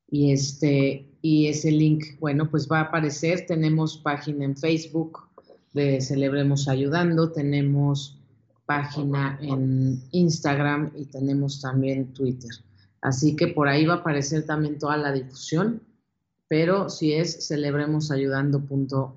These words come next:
org. Y este, y bueno, ese va a ser el link, lo vamos a compartir y lo vamos a tratar de,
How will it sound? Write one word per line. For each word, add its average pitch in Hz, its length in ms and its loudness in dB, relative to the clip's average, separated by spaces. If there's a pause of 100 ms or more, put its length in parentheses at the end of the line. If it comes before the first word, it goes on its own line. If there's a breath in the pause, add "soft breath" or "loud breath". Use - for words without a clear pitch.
org. 143 300 0 (840)
Y 139 220 2
este, 131 580 0
y 143 400 4
bueno, 139 220 4
ese 143 140 2
va 143 80 2
a 139 40 -2
ser 139 200 -2
el 139 140 2
link, 220 260 6 (120)
lo 143 120 -4
vamos 147 320 -2
a 147 100 -6
compartir 139 540 -2
y 175 80 4
lo 151 100 2
vamos 139 300 0
a 135 80 -8
tratar 139 400 -2
de, 135 220 -2